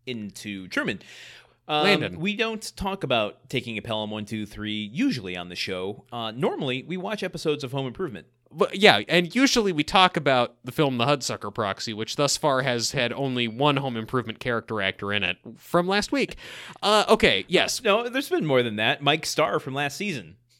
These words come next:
Speaker 2: Last, oh, shit. Okay, yeah, maybe there's been multiple Hudsuckers and you just didn't tell me about them. That might, because you
Speaker 1: No, I
Speaker 2: knew that I
Speaker 1: talked
Speaker 2: would
Speaker 1: about it at the time.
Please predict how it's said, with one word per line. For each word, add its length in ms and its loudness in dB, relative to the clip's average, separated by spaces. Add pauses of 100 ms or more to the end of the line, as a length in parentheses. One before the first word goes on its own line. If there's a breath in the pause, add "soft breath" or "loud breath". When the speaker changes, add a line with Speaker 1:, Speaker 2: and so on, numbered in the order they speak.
(180)
Speaker 2:
Last, 320 6 (120)
oh, 140 0
shit. 480 -2 (220)
Okay, 420 2
yeah, 280 4
maybe 180 2
there's 160 0
been 280 0
multiple 380 0
Hudsuckers 480 0
and 40 -12
you 40 -6
just 180 -6
didn't 200 -10
tell 220 -4
me 120 -4
about 300 -4
them. 220 -8
That 120 2
might, 260 -2
because 280 4
you 100 6
Speaker 1:
No, 60 6
I 60 8
Speaker 2:
knew 100 10
that 120 10
I 40 10
Speaker 1:
talked 100 8
Speaker 2:
would 140 4
Speaker 1:
about 240 2
it 0 -
at 140 6
the 100 2
time. 460 -4